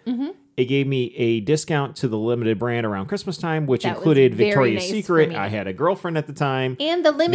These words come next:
Speaker 1: Limited.
Speaker 2: name, yes, and the Limited, named Jessica, who beloved both Victoria's Secret and the Limited. And, you know, college students.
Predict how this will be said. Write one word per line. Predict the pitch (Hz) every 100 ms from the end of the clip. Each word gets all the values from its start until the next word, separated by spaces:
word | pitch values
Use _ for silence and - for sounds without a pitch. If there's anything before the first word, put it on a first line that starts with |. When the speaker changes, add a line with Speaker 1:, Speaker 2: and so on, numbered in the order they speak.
| -
Speaker 1:
Limited. | 320 240 185 170 -
Speaker 2:
name, | 127 123 110
yes, | 101 -
and | 117
the | 135
Limited, | 143 127 131
named | 120 117 110
Jessica, | 151 156 - 123
who | 143
beloved | 131 139 226 220 113
both | 101 120 107 - _ -
Victoria's | 110 123 107 95
Secret | 107 92 101 -
and | 113 98 92
the | 92
Limited. | 95 90 90 101 123 - _ _ _ _ _ _ _ _ _ _ _ _
And, | - 202 185 156
you | 214
know, | 190
college | 175 214 160
students. | 127 -